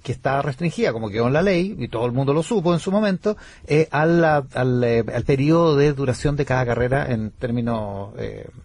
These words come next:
eh, teóricos, digamos, sin reprobar ningún ramo y sin atrasarse en nada. Eh, y eso está provocando que este año haya, eh, casi treinta mil estudiantes sin, eh, perdiendo el beneficio de la gratuidad. Esto tiene que arreglarse, ¿no?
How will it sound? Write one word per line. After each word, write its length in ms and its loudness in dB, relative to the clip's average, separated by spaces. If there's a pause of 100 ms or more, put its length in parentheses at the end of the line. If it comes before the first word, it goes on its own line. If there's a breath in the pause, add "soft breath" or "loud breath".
(120)
eh, 140 -10
teóricos, 520 0
digamos, 320 -10
sin 260 -6
reprobar 240 0
ningún 280 -2
ramo 260 -8 (380 loud breath)
y 80 -6
sin 160 -4
atrasarse 400 -6
en 140 -2
nada. 260 -4 (360 loud breath)
Eh, 380 2
y 140 2
eso 100 0
está 160 -2
provocando 460 2
que 120 -2
este 220 2
año 240 2
haya, 240 2
eh, 240 -8 (160)
casi 260 -2
treinta 260 0
mil 100 -2
estudiantes 420 -4
sin, 280 -6
eh, 140 -14 (120)
perdiendo 380 0
el 60 -2
beneficio 440 -6 (260 loud breath)
de 120 0
la 80 2
gratuidad. 420 2
Esto 160 -2
tiene 160 2
que 60 0
arreglarse, 480 -2
¿no? 180 -6